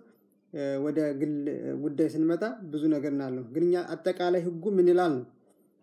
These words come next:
እ፣ ስለዚህ እያንዳንዱ ነገር፣ እ፣ ይህ ምን ማለት ነው፣ እኔ ማድረግ እችላለሁ አልችልም፣ ለማን ነው የሚፈቀደው፣ ለማን ነው የማይፈቀደው፣ ብዙ ህጎች ስላሉ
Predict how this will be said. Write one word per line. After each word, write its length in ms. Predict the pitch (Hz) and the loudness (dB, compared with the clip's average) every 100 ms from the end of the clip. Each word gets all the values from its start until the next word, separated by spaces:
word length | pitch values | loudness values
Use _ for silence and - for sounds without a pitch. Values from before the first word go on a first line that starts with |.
| _ - _ _ - | _ -20 _ _ -14
እ፣ 140 | 147 | -8
ስለዚህ 280 | 135 175 196 | 2 4 6
እያንዳንዱ 400 | 185 185 180 180 | 4 4 4 4
ነገር፣ 260 | 180 180 254 - - | 4 4 2 -2 -10
እ፣ 140 | 156 147 143 | -6 -4 -2
ይህ 160 | 151 180 | 4 4
ምን 160 | 175 165 | 6 4
ማለት 240 | 165 160 | 0 0
ነው፣ 140 | 165 156 - _ | 0 0 -6 _
እኔ 140 | 160 165 156 156 | 2 4 4 2
ማድረግ 280 | 165 165 160 | 2 2 0
እችላለሁ 440 | 160 175 170 175 | 0 0 2 2
አልችልም፣ 480 | 139 156 - 175 175 175 - _ - | 0 -4 -2 2 2 0 -10 _ -4
ለማን 280 | 147 165 | 2 4
ነው 80 | 170 | 4
የሚፈቀደው፣ 440 | 170 175 170 170 160 | 4 2 -2 0 0
ለማን 280 | 143 160 | 0 2
ነው 80 | 170 | 4
የማይፈቀደው፣ 520 | 175 165 180 - 165 | 2 0 -4 -4 -4
ብዙ 140 | 175 214 | -4 -2
ህጎች 260 | 220 175 170 | 0 0 -2
ስላሉ 280 | 170 180 | 0 0